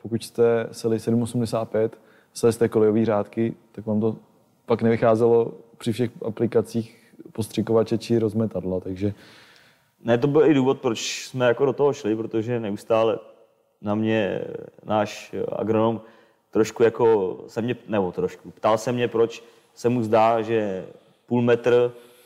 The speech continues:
Speaker 2: je takovej prostě jako špatný nebo je přeplevelený, jo, třeba tři metry, protože ta sečka v té míře prostě vypnula tu sekci.
Speaker 1: Mhm.
Speaker 2: Ta sekce není po padesáti centimetrech, jo, takže buď to bylo zapnutý pořád,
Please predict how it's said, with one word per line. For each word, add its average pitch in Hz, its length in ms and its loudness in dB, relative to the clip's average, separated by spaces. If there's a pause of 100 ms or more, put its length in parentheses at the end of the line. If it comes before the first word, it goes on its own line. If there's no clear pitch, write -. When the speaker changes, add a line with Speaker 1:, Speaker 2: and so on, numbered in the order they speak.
Speaker 2:
je 110 100 4
takovej 113 360 2
prostě 110 320 -4
jako 113 600 2
špatný 113 460 -4
nebo 113 220 2
je 107 60 4
přeplevelený, 113 800 0
jo, 110 300 2
třeba 110 260 -2
tři - 180 -10
metry, 110 400 2 (440)
protože 107 720 2 (160)
ta 117 120 -6
sečka 110 640 -2 (360)
v - 40 -20
té 113 60 -8
míře 113 360 2
prostě 110 460 -4 (120)
vypnula 107 420 -2
tu 95 120 -14
sekci. - 400 -8 (280)
Speaker 1:
Mhm. 107 120 -4
Speaker 2:
Ta 107 80 2
sekce 113 360 -4
není 104 360 0
po - 180 -10
padesáti 87 540 -4
centimetrech, 85 680 -8
jo, 85 160 -6
takže 92 300 0 (340)
buď 120 120 0
to 147 100 4
bylo 135 160 4
zapnutý 120 340 0
pořád, 113 580 0